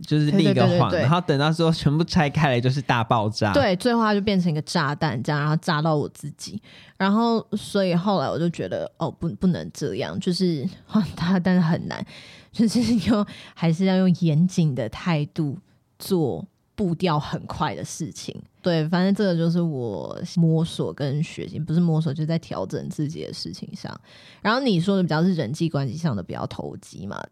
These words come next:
Speaker 1: 嗯，但是我觉得这件事情其实到后来，我不知道啦，就是我觉得这跟世代的差异有关系吧。因为我自己要是面对职场上这样的我，我会觉得这个人很虚假。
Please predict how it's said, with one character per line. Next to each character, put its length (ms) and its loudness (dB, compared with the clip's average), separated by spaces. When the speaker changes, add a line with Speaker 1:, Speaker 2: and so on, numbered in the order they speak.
Speaker 1:
嗯， 340 -6
但 120 -2
是 100 0
我 160 4
觉 200 2
得 160 2
这 180 0
件 160 4
事 200 0
情 220 -2
其 200 -4
实 140 2
到 180 2
后 300 2
来， 160 -2
我 100 4
不 160 2
知 200 -2
道 260 2
啦， 240 0
就 180 2
是 260 4
我 80 0
觉 120 4
得 60 -2
这 80 4
跟 120 4
世 240 0
代 140 4
的 100 4
差 280 4
异 120 4
有 160 4
关 240 2
系 140 -4
吧。 200 -4
因 60 0
为 60 4
我 160 2
自 180 -4
己 180 -4
要 120 4
是 320 2
面 220 4
对 240 2
职 260 -4
场 220 2
上 180 4
这 140 2
样 140 2
的 100 4
我， 80 2
我 160 0
会 160 6
觉 140 2
得 60 2
这 120 0
个 140 2
人 160 2
很 180 -2
虚 260 -4
假。 220 0